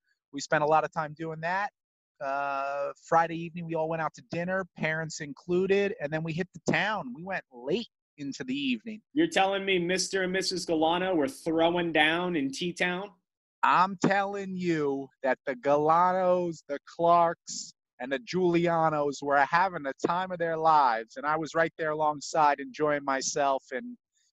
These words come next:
Speaker 1: it was awesome. Great place,
Speaker 2: Amazing.
Speaker 1: awesome campus, and the nightlife is definitely a scene there.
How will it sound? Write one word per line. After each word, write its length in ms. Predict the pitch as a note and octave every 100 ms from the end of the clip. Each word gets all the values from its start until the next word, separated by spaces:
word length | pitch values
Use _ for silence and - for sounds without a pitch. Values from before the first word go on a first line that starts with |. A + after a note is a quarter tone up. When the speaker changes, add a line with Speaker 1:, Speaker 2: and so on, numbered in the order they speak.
| -
Speaker 1:
it 80 | F3
was 160 | E3
awesome. 480 | E3+ D3+ C3 C3 G#2+
Great 240 | - E3+ - -
place, 400 | E3+ E3 D#3 -
Speaker 2:
Amazing. 220 | D3+ D3+ E3+
Speaker 1:
awesome 560 | E3 F3+ E3+ E3 D#3+ -
campus, 680 | E3 D#3+ D3+ E3 D#3+ D3 -
and 120 | C3
the 140 | B2+ B2+
nightlife 560 | D3 D#3+ D#3 D3+ D3
is 160 | C3+ -
definitely 520 | D3+ D3+ D#3+ D3+ D3
a 40 |
scene 380 | C3+ - C#3 B2+
there. 240 | A2 G#2